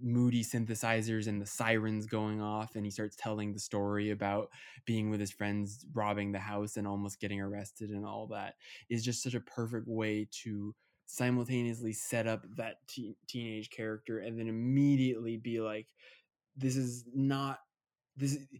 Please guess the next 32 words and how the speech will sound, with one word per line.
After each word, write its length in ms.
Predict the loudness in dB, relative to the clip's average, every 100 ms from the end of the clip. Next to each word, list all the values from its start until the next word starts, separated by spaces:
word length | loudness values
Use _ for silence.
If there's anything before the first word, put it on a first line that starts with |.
| -18 -6
that, 300 | 4 4 4 2
that, 220 | 0 2
that 180 | 0 2
the 180 | -2
braggadocious, 1000 | -2 0 2 4 4 2 2 0 -4 -6 -10
tough 320 | -6 -6 -6 -16 -16
character 680 | -6 -2 -2 -2 -4 -4 -4
that 100 | -10
he 140 | -12
plays 320 | -4 2 2
in 80 | 2
the 80 | -2
first 200 | -4 -6
song 200 | -6 -8 2
is 220 | 4 6
a 80 | 2
character, 500 | -4 -10 -10 -10 -8
and 120 | -6
it 140 | -8 -2
is 280 | -2 -2
something 360 | -6 -6 -6 -6
that 80 | -8 -10
he's 280 | -12 -12 -14
trying 680 | -12 -4 -2 0 -2 -4 -6
to 180 | -8 -10
affect, 500 | -8 -10 -10 -18 _ -20 -20 -10 -4
and 140 | -2
he, 280 | 0 -2 -2 -6
and 100 | -2
he 120 | -2
knows 500 | 0 4 4 4 0
that 180 | -2